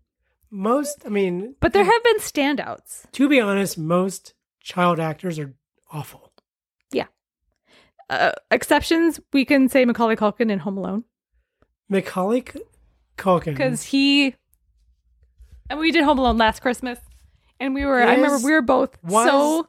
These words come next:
Speaker 1: and is phenomenal.
Speaker 2: He is phenomenal in that
Speaker 1: Yeah.
Speaker 2: movie. He's an exception. He was so fucking young. But you can usually, if you sit down and watch a Disney half-hour comedy on your Disney Channel,
Speaker 1: Oh, any of the
Speaker 2: you're like,
Speaker 1: Disney
Speaker 2: "God,
Speaker 1: series.
Speaker 2: these kids."
Speaker 1: Yeah.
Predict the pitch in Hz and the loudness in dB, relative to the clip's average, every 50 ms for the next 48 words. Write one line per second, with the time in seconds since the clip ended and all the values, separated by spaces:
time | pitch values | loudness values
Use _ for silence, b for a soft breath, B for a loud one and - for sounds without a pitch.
0 | _ - 240 254 247 226 202 202 180 - - 208 185 170 160 156 156 151 139 131 | _ -8 -6 -4 -2 -2 -4 -4 -6 -6 -6 -4 -4 -4 -4 -6 -8 -8 -10 -12
1 | 127 120 _ _ _ - 349 381 370 - - - - 381 302 226 208 214 - - | -16 -20 _ _ _ 2 2 2 2 0 -6 -4 -2 0 0 0 0 -2 -6 -10
2 | - - 151 - - - - - - 214 _ _ - 294 262 254 285 269 - - | -10 -10 -12 -12 -12 -12 -12 -14 -16 -18 _ _ -4 -4 -2 -2 -2 -4 -2 -4
3 | 214 - - - - - 214 220 254 214 - 240 208 - 214 226 - - 175 170 | -6 -6 -6 -12 -12 -8 -6 -6 -4 -4 -4 -6 -6 -6 -10 -12 -12 -12 -14 -14
4 | - - - _ b b b b b b b b b - - 240 311 359 - 349 | -16 -18 -20 _ b b b b b b b b b -2 0 2 2 2 2 2
5 | 330 330 330 349 359 349 320 320 339 311 311 294 277 277 254 - - - - 285 | 0 2 2 4 4 2 2 0 0 2 2 2 0 0 -2 -4 -4 -2 0 0
6 | 294 294 - - 330 311 311 294 269 247 254 269 - 226 208 190 - _ _ _ | 0 0 -2 -4 0 0 0 2 2 2 2 2 0 -2 -2 -2 -6 _ _ _
7 | _ _ _ _ _ _ - - 269 294 285 254 285 285 277 269 269 233 240 233 | _ _ _ _ _ _ -4 0 0 0 2 2 2 2 2 2 2 2 2 0
8 | - 262 254 254 247 - - 175 151 - - 120 123 - _ _ _ _ _ _ | 2 2 2 2 0 -2 -6 -10 -10 -10 -14 -16 -16 -18 _ _ _ _ _ _
9 | _ - 214 220 226 240 226 254 240 190 196 - - 170 160 156 151 - - - | _ -8 -6 -4 -4 -2 -2 -2 -2 -4 -6 -12 -10 -10 -10 -8 -6 -8 -8 -6
10 | - 233 262 277 285 277 254 214 180 196 190 175 285 311 294 285 269 202 185 185 | -2 0 2 2 4 2 2 0 -2 -2 0 0 2 2 4 4 2 2 0 0
11 | - - 190 175 160 156 151 147 147 202 196 - - - - - - - - 160 | -2 -2 -2 -2 -2 -2 -4 -6 -8 -10 -12 -12 -14 -12 -12 -12 -12 -14 -16 -16
12 | 131 | -16